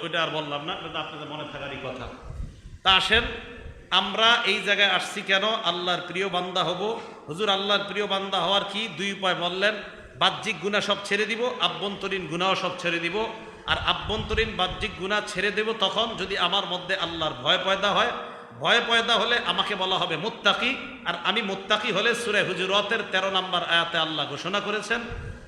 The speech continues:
"ইন্না আকরামাকুম ইনদাল্লাহি আতকাকুম", তোমাদের মধ্যে সবচেয়ে সম্মানিত ওই ব্যক্তি যে আল্লাহকে তোমাদের মাঝে সবচেয়ে বেশি ভয় পায়, এই ব্যক্তি আল্লাহর কাছে সবচেয়ে সম্মানিত। তাহলে আমরা সবচেয়ে বেশি ভয় পাবো কাকে?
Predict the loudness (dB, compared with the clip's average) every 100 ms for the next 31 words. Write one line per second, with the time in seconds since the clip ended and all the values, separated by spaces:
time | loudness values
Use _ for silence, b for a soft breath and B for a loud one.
0 | -2 0 2 2 4 2 2 0 0 0
1 | 0 0 0 -2 0 4 4 4 -2 -4
2 | 2 4 6 4 4 2 -4 -8 -6 2
3 | 6 8 6 4 0 2 0 2 2 0
4 | 0 0 2 -2 2 6 6 4 -2 0
5 | 2 2 0 4 6 6 2 -8 0 6
6 | 10 10 10 8 8 8 6 4 6 6
7 | 8 4 6 4 4 0 6 6 6 -6
8 | 0 2 2 -2 -2 4 6 6 8 8
9 | 8 6 4 4 4 2 4 6 6 4
10 | 2 2 0 0 0 0 -2 -2 -4 -6
11 | -8 -10 -12 -14 -14 -14 -12 -10 -8 -8
12 | -6 -4 -4 -4 -8 -10 -8 -4 -4 -4
13 | -6 2 4 8 8 8 0 0 -4 -2
14 | 0 0 4 4 6 4 2 6 6 8
15 | 6 4